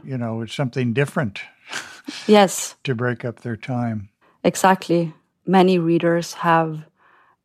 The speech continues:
Speaker 2: told me that they see Strega as this feminist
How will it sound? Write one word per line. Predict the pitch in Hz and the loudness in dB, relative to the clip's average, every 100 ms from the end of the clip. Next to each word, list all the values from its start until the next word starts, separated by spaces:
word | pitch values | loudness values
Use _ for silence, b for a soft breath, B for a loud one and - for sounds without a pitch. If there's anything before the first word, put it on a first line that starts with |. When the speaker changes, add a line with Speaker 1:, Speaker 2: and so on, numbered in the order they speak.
| _ | _
Speaker 2:
told | - 170 165 | 2 4 4
me | 175 | 2
that | 160 156 151 | 2 0 -2
they | 156 | -2
see | 156 - 160 175 | -4 -4 -2 -2
Strega | 165 - 156 156 | -2 -2 -2 0
as | 156 - | 0 0
this | 160 156 - - _ _ _ | 0 0 -4 -14 _ _ _
feminist | - 170 160 156 151 - - - | 0 2 4 2 -2 -6 -14 -18